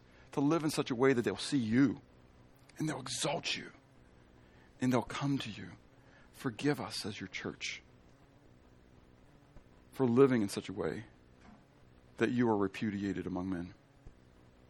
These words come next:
Bring a revival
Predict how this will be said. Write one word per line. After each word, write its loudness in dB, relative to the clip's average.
Bring 4
a -2
revival -4